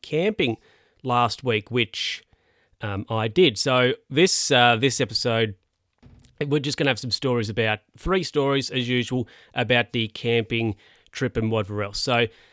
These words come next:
let's start off with, um, well, let's start off with the first one then. And that is, we,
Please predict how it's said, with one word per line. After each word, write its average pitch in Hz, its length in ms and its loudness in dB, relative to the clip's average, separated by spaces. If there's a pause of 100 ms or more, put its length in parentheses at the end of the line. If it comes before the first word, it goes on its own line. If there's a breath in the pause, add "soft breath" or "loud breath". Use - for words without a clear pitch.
(360 soft breath)
let's 139 180 -2
start 117 400 2
off 110 240 -2
with, 110 440 -2
um, 117 540 4 (380 loud breath)
well, 156 200 0
let's 107 120 -6
start 120 180 -2
off 117 120 -6
with 120 80 -14
the 127 80 -8
first 165 340 -4
one 170 140 -4
then. 104 160 -2 (280 loud breath)
And 151 140 2
that 214 140 6
is, 185 420 4 (460)
we, 185 540 0